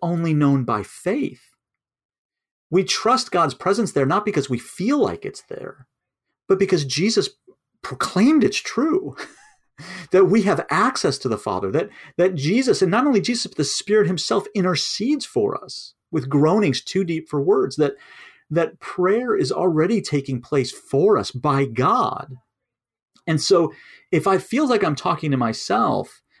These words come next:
I would say, "You now know what you need to be praying about." "God, it feels like I'm just talking to myself here."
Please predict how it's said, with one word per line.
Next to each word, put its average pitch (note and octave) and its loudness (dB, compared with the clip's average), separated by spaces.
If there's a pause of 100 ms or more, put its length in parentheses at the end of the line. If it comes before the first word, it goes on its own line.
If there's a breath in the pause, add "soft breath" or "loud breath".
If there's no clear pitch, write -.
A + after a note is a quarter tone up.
I G3 2
would C4+ 2
say, C#3+ 4 (440)
"You E3 4
now E3+ 4
know F3 4
what D#3 4
you C3+ 2
need B2+ 2
to A2+ -2
be G2+ -2
praying F#3 0
about." - -6 (300)
"God, F3 2
it E3+ 2
feels G#3 -2
like G3 0
I'm D#3+ -2
just C3+ -2
talking - -8
to B2+ -4
myself A2 -8
here." D#2 -18